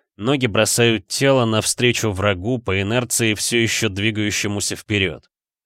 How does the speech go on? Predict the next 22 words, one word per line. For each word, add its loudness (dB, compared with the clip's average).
Правая 4
рука 2
устремляется 0
под -6
шлем, 0
к -4
лицу, 0
до 0
которого 0
не 0
достались -2
сякены. -2
Глаз — 0
одна 0
из 2
самых 0
уязвимых 2
точек -2
кюсё 0
на 2
теле -2
человека — 0